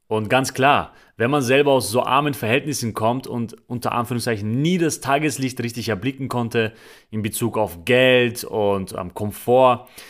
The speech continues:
dann ist es schwierig, ähm, diese Vision auch teilen zu können, was ich heutzutage wirklich sehr, sehr gut verstehen kann. Ich liebe meine Eltern,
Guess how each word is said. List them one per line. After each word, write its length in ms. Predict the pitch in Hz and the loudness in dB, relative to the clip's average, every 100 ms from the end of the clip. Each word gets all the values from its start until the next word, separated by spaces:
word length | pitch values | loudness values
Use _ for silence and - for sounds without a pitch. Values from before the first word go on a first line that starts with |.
| - - | -10 0
dann 120 | 131 | 2
ist 140 | 156 | 2
es 100 | 143 | 0
schwierig, 560 | - - 139 147 143 - | 0 2 4 4 0 -4
ähm, 560 | 117 113 110 104 104 101 _ _ _ - | -2 2 0 0 -6 -10 _ _ _ -10
diese 260 | 139 135 127 | -4 -2 0
Vision 340 | 127 110 131 | 0 2 2
auch 140 | 131 110 | 2 0
teilen 260 | 107 120 | 0 2
zu 140 | 120 117 | 0 -4
können, 340 | 120 127 135 - - _ | -2 -2 -4 -14 -20 _
was 140 | 107 113 | -2 -2
ich 140 | 107 | 0
heutzutage 500 | 113 110 110 107 107 | 0 0 0 0 0
wirklich 320 | 110 113 85 | -4 -6 -6
sehr, 200 | 87 139 | 0 2
sehr 120 | 143 | 2
gut 180 | 127 135 | 0 -2
verstehen 400 | - 117 - 123 | -4 -4 -2 -4
kann. 240 | 120 117 110 | -2 -4 -6
Ich 120 | 85 | -6
liebe 240 | 98 123 120 | -4 -2 0
meine 220 | 113 107 | -2 0
Eltern, 480 | 104 101 107 98 | -2 -2 -4 -4